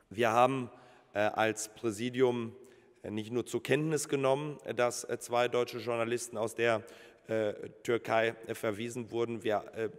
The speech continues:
verurteilen das, äh, auf Schärfste und machen uns große Sorgen, wie es um die Presse- und Meinungsfreiheit in der Türkei, äh, bestellt ist.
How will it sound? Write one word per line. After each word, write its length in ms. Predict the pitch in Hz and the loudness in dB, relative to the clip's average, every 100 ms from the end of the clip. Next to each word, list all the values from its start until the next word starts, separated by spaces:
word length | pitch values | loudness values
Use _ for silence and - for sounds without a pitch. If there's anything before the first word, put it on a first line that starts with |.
| - | -14
verurteilen 580 | - 110 127 127 120 117 | -4 0 2 2 0 2
das, 280 | 110 110 - - - - | 0 0 -6 -18 -20 -10
äh, 80 | 107 104 | -6 -2
auf 160 | 104 98 | -2 -2
Schärfste 520 | - 113 117 - 110 | 0 2 0 -2 -4
und 540 | - 123 127 123 - 113 | 0 0 0 -2 -8 -2
machen 300 | 110 123 120 | -2 0 -4
uns 200 | 113 - | -6 -6
große 400 | 113 135 131 107 | 2 2 2 0
Sorgen, 480 | 107 110 123 131 - - - - | 2 4 2 -2 -8 -18 -20 0
wie 60 | 127 | 2
es 120 | 131 | 2
um 120 | 123 | -2
die 100 | 117 | -2
Presse- 360 | - 123 - 113 | -2 -2 0 -2
und 100 | 113 | 2
Meinungsfreiheit 920 | 107 120 117 - 110 110 107 104 - - - _ | 2 2 -2 -4 0 0 2 -2 -6 -20 -20 _
in 140 | 117 110 | -2 0
der 140 | 110 | 2
Türkei, 500 | 110 104 95 98 95 - - _ _ | 0 -2 0 0 -2 -12 -20 _ _
äh, 100 | 98 | -12
bestellt 500 | 90 110 - 85 - | -6 -4 -2 -4 -6
ist. 320 | 104 - - | -12 -16 -20